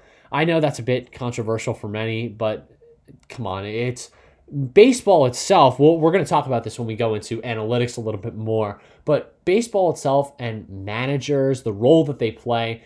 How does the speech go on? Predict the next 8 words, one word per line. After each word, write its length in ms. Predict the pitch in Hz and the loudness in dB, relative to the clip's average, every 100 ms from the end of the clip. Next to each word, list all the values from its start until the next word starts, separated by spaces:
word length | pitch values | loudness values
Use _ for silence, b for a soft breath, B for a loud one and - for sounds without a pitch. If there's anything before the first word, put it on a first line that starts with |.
| b | b
it's 220 | 233 - | -6 2
really 220 | 269 170 | 4 4
a 60 | 101 | 2
front 260 | - 101 | -6 -8
office 280 | 92 92 104 | -8 -10 -14
decision. 600 | - - 123 123 120 120 b b b b | -16 -6 -4 -2 -4 -8 b b b b
I 100 | 170 | -2
mean, 340 | 185 180 175 | 2 2 0